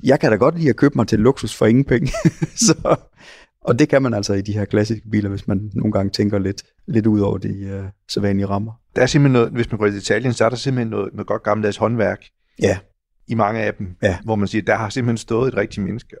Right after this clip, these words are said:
Speaker 2: og, og, og finpudset her, og, og
Speaker 1: Ja.
Speaker 2: tænkt nogle tanker, og, og, og der er tænkt materialer, og der er tænkt forarbejdning, og, og der er tænkt æstetik.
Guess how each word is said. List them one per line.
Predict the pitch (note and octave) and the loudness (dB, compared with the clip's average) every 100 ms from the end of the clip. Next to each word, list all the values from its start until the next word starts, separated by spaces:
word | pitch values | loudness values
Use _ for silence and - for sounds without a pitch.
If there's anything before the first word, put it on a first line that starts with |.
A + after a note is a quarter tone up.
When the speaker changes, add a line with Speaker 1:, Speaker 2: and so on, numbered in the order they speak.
| _ | _
Speaker 2:
og, | - A1+ - | -18 -16 -6
og, | G#2+ G2+ A2 G#2+ | -4 -4 -6 -14
og | G#2 | -12
finpudset | C3 C#3+ C3+ A2+ - - | -6 -6 -4 -8 -10 -8
her, | G2+ | -8
og, | - - G2 - _ _ _ _ _ _ _ | -8 -12 -16 -16 _ _ _ _ _ _ _
og | - | 0
Speaker 1:
Ja. | G2+ | 2
Speaker 2:
tænkt | C#3 | 2
nogle | A#2 G#2+ | 0 0
tanker, | G#2 A2+ B2+ | 0 0 -6
og, | F#2+ - F#2+ F#2 - | -8 -4 -2 -2 -4
og, | G#2+ | -6
og | A2 | -4
der | G#2 | -2
er | G#2+ | -2
tænkt | G#2 G#2 | -2 -4
materialer, | F#2 G2 G2+ A#2 C3 | -4 -2 0 0 -2
og | |
der | F#2+ | -4
er | |
tænkt | F#2+ G#2 G2 | -8 -12 -10
forarbejdning, | G2 G2+ G#2+ C3+ A2 G#2 | -6 -2 -2 -4 -12 -18
og, | - F#2 - | -8 -8 -8
og | G2 | -8
der | |
er | G2 F#2+ | -8 -8
tænkt | - F#2+ F#2+ _ - | -12 -16 -18 _ -20
æstetik. | - G#2+ - D3 - | -18 -10 -6 -6 -6